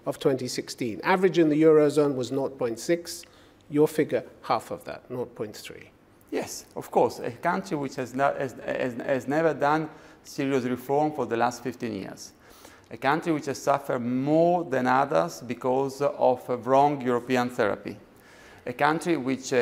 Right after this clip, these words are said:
Speaker 2: is starting now to, uh, uh, having major structural reform, like the reform of the labor market, the reform of the justice, the reform of public administration.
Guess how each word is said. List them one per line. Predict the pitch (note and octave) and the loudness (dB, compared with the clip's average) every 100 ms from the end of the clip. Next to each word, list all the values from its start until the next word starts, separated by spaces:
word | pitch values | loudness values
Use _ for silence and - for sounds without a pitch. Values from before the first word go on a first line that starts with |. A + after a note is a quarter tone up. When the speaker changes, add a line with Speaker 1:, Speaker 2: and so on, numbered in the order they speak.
| - | 0
Speaker 2:
is | B2+ | -4
starting | - D#3 D3+ D3+ C3+ C3+ | 2 6 6 4 2 4
now | D#3+ A#2 F#2+ F#2+ - | 6 6 4 -2 -6
to, | A#2 A#2 A2+ | -6 0 2
uh, | |
uh, | G#2+ G2+ G2 - - - - | 2 0 -4 -8 -20 -20 -4
having | A#2 A2+ A2 A2 A2 - C#3 D3+ D3 D3+ D3+ C#3+ - - | 2 4 4 4 0 4 6 6 4 0 0 0 -2 -2
major | C3+ C#3+ E3 D3+ C3+ | 2 2 2 0 -4
structural | - B2+ A#2+ C3 A#2 | 2 4 4 2 0
reform, | A2+ - D#3 G#2 F#2 F#2+ | 0 4 4 4 -4 -4
like | A#2 A#2 A2+ | 2 4 2
the | A2 | -2
reform | A2+ - B2+ A#2+ | -4 -4 -4 -4
of | |
the | A2 | -4
labor | A2+ A#2+ A#2 | -2 0 2
market, | D3 C#3+ - - - | 2 2 -2 -18 -10
the | A2 | -6
reform | G#2+ - A#2 | -6 -6 -6
of | A2 | -6
the | G2+ | -2
justice, | C#3+ C3 - - - - - - | 0 0 -2 -14 -16 -20 -20 -10
the | A#2+ | -8
reform | A#2 - B2 | -6 0 0
of | A#2 | 4
public | B2+ A#2 A#2 | 4 4 0
administration. | A2+ A2+ A2 D#3 D3+ - A2 | 0 -2 -4 -2 -2 -2 -8